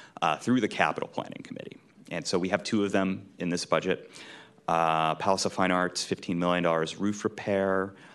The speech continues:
Uh, additionally, we have sewer water that does not properly drain and black backflows into the tenant's occupied space. We're anticipating a new sewer line will need to be installed. And the marina seawall,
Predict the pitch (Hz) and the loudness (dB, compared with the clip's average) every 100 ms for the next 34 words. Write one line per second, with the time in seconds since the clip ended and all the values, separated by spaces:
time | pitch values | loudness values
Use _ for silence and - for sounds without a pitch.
0 | - - 82 73 67 87 92 98 90 87 | -20 -10 -8 -6 -2 -2 0 0 0 0
1 | 82 82 82 78 76 - - 92 87 87 | -2 -4 0 0 0 -2 -2 0 2 2
2 | 85 82 82 - - 78 69 - 82 90 | 2 2 -2 -6 -12 -10 -10 -6 0 2
3 | 120 - - 76 73 - - - 76 73 | 2 2 0 2 0 -6 -8 -8 -6 -6
4 | 73 - 76 69 67 76 80 87 - - | -8 -10 -10 -10 -8 0 0 -2 -2 2
5 | 90 - - 90 80 78 76 76 76 73 | 2 2 0 2 2 -2 -6 -8 -8 -8
6 | 73 - 87 85 - 90 80 - - 101 | -8 -2 0 0 -4 -2 -2 -2 0 0
7 | - - - - - - - - _ - | 0 -2 -2 -6 -10 -18 -20 -20 _ -4
8 | 80 78 - 82 82 85 78 73 73 80 | -2 -2 -4 -6 -4 -4 -4 -6 -4 -2
9 | 85 85 82 - - - 67 - - - | -2 -2 -4 -8 -8 -8 -10 -10 -10 -10
10 | - - - 90 87 90 85 - - - | -10 -8 -4 0 2 2 -2 -6 -18 -20
11 | - - - - - - _ - 131 139 | -20 -20 -20 -20 -20 -20 _ 2 4 4
12 | 135 117 110 107 101 98 85 73 - | 2 2 2 2 2 0 0 -4 -6